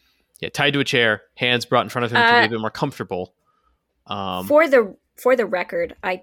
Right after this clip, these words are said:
Speaker 2: did grab my knife and my pistol from my bag, I think.
Speaker 1: Okay. So yeah, you would
Speaker 2: <laughs>
Speaker 1: essentially, you've
Speaker 2: So
Speaker 1: got all
Speaker 2: I
Speaker 1: of your
Speaker 2: have those back.
Speaker 1: You've
Speaker 2: I
Speaker 1: got,
Speaker 2: have
Speaker 1: you've
Speaker 2: been
Speaker 1: got all, you've
Speaker 2: unarmed.
Speaker 1: got, you've got all of your normal weapon. I forgot you went into that place unarmed. Okay.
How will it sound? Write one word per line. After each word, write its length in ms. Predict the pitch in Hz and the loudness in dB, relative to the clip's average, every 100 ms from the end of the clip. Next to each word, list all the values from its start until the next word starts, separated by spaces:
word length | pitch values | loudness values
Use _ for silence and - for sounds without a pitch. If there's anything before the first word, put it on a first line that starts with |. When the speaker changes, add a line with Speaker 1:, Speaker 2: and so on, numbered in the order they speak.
| - | -4
Speaker 2:
did 320 | 208 208 196 | -2 -2 -4
grab 480 | - 185 185 190 202 | -2 0 0 -4 -12
my 240 | 196 180 180 | -12 -6 -4
knife 480 | 185 190 202 - - | -2 -2 -4 -10 -12
and 160 | 202 190 | -8 -8
my 320 | 180 185 - _ - | -6 -8 -8 _ -8
pistol 420 | 208 208 180 180 | -6 -6 -8 -8
from 240 | - 180 | -4 -4
my 140 | 185 180 - | -4 -8 -6
bag, 500 | 190 175 - 208 - _ | -6 -4 -6 -10 -18 _
I 40 | 208 | -20
think. 320 | _ - - | _ -6 -2
Speaker 1:
Okay. 140 | - - _ _ | -2 -4 _ _
So 160 | - 123 | -4 2
yeah, 80 | 101 | 2
you 160 | 110 | 2
would 100 | 113 | 0
Speaker 2:
<laughs> 40 | 110 | 0
Speaker 1:
essentially, 340 | 165 226 - | 2 4 6
you've 80 | 622 | 8
Speaker 2:
So 80 | 554 | 8
Speaker 1:
got 100 | - | 6
all 120 | - | 4
Speaker 2:
I 40 | |
Speaker 1:
of 60 | - | 4
your 100 | - | 2
Speaker 2:
have 100 | - - | 2 -2
those 200 | - - | -6 -4
back. 440 | - 208 190 - - - | 2 4 2 -2 -12 -6
Speaker 1:
You've 120 | 135 | 0
Speaker 2:
I 80 | 147 | 6
Speaker 1:
got, 60 | 262 | 6
Speaker 2:
have 100 | 226 | 6
Speaker 1:
you've 60 | |
Speaker 2:
been 100 | 143 185 | 4 4
Speaker 1:
got 100 | - | 4
all, 140 | 139 143 | 4 6
you've 20 | |
Speaker 2:
unarmed. 280 | 151 208 190 | 6 2 2
Speaker 1:
got, 220 | 160 - - _ _ | 0 -2 -12 _ _
you've 140 | 131 | -2
got 280 | 151 147 123 _ 127 | 2 2 0 _ 2
all 140 | 127 | 2
of 80 | 120 | 2
your 80 | 120 | 0
normal 240 | 113 107 | 0 0
weapon. 160 | 104 - | -4 -4
I 80 | - | -10
forgot 420 | - 110 110 104 | -6 -4 0 -2
you 100 | 101 101 | -2 -4
went 160 | 98 | -6
into 160 | 95 104 | -6 -4
that 180 | 92 - | -6 -4
place 240 | 107 - | -6 -6
unarmed. 360 | 98 92 90 - | -8 -8 -8 -8
Okay. 420 | 110 - 92 | -6 -2 -2